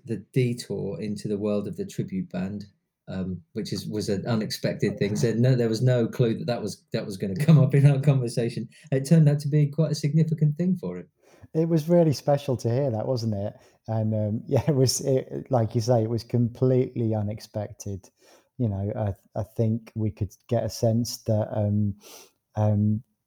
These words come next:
Speaker 2: Jason might have found the interview process a little bit daunting, but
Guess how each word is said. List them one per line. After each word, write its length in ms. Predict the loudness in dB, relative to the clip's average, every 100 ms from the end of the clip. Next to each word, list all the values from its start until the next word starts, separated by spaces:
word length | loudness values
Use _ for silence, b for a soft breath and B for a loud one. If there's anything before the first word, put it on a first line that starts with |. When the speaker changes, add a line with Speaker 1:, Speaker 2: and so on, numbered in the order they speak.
| -6
Speaker 2:
Jason 440 | 2 2 4 4 6
might 160 | 4
have 120 | 2 0
found 360 | 0 2 0 -4 -2
the 180 | 2
interview 400 | 2 0 -2 -2
process 600 | 0 0 -2 -2 -6 -2
a 40 | 0
little 300 | 0 0 -4
bit 220 | -4 -4
daunting, 600 | -2 -2 -4 -4 -4 -4 -2
but 240 | -2 -4